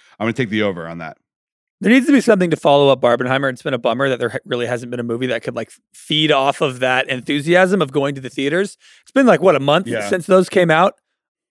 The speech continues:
Speaker 2: I'm not very bullish on superhero movies in general, so.
Speaker 1: You're taking the under?
Speaker 2: Yeah, I'm gonna take the under.
Speaker 1: Oh, wow. Okay. Maybe you're right. I don't know. Maybe, maybe Barbie. I mean, it's gonna be a fight for number one. Barbie's been number one for four weeks in a row.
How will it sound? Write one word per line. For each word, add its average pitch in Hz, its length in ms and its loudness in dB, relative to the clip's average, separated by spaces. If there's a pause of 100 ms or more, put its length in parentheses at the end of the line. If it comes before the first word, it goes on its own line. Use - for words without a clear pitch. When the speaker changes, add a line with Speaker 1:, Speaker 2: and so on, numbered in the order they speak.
(120)
Speaker 2:
I'm 214 140 4
not 247 160 6
very 180 180 6
bullish 143 300 2
on 131 120 -4
superhero 117 340 -4
movies 110 200 -6
in 101 60 -12
general, 101 300 -8
so. 110 320 -8 (500)
Speaker 1:
You're 160 240 0
taking 180 240 2
the 160 120 4
under? 135 480 0 (440)
Speaker 2:
Yeah, 156 140 2
I'm 143 60 2
gonna 143 80 -4
take 131 140 -2
the 110 100 -6
under. 101 200 -12 (480)
Speaker 1:
Oh, 127 200 -2
wow. 95 400 -6
Okay. 95 340 -8 (800)
Maybe 254 260 0
you're 285 140 2
right. 175 280 4
I 151 80 2
don't 170 140 0
know. 131 380 0
Maybe, 151 300 -2 (140)
maybe 156 220 -2
Barbie. 151 320 -2
I - 40 -2
mean, 143 120 0
it's 143 100 -6
gonna 185 220 -2
be 180 100 -2
a 151 60 0
fight 170 460 -2 (280)
for 127 320 0
number 127 260 0
one. 123 300 0
Barbie's 147 380 0
been 131 140 0
number 123 220 0
one 120 200 -2
for 113 140 -12
four 123 340 -4
weeks 117 240 -6
in 104 80 -6
a 98 40 -8
row. 90 360 -8